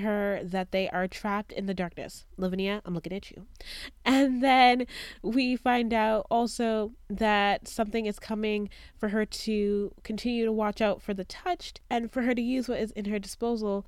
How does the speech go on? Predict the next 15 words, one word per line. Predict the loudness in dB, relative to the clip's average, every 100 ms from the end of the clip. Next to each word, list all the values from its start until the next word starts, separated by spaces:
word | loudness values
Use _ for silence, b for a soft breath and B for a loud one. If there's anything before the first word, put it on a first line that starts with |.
| -10
to | -2 0 0 0 -2 -8 -10
get | 2 2 2
ready | -4 -4 -10 -14 -6
for | -4
the | -2
mission. | -4 -8 -12 -14 -16 b b b b 4
The | 8 8
mission, | 8 4 4 0 -4 -4 0
the |
one | 0 6 4 6
thing | 0 0
that | -2 -2
we | -2 0
have | 0 -2 -2
been | 0 2 2 -2